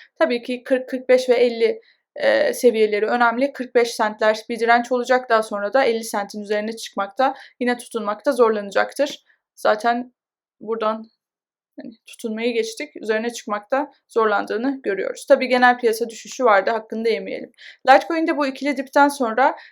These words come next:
yüz elli beş dolardan kuvvet alıp yine yükselişine başladı. Burada yüz yetmiş dört dolar, yüz yetmiş beş dolar diyelim. Daha net bir sayı olsun. Yüz yetmiş beş doların bir,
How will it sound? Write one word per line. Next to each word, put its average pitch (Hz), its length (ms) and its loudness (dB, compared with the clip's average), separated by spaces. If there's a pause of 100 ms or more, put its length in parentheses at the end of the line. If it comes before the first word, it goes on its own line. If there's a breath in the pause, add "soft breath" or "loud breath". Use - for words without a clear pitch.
(160)
yüz 226 160 0
elli 233 220 6
beş 262 220 4
dolardan 202 540 2 (140)
kuvvet 247 300 6
alıp 262 240 -4 (200 soft breath)
yine 285 140 4
yükselişine 269 540 0
başladı. 254 320 2 (100)
Burada 277 220 2
yüz 247 220 0
yetmiş 247 460 -2
dört 269 220 6
dolar, 202 220 2
yüz 214 200 -8
yetmiş 226 360 -2
beş 269 220 6
dolar 196 320 0
diyelim. 226 340 -6 (280 soft breath)
Daha 208 220 -2
net 214 280 -8
bir - 40 -18
sayı 208 240 -4
olsun. 220 280 -4 (260 loud breath)
Yüz 240 160 -4
yetmiş 254 380 -2
beş 262 220 4
doların 226 420 0 (240 soft breath)
bir, 254 220 0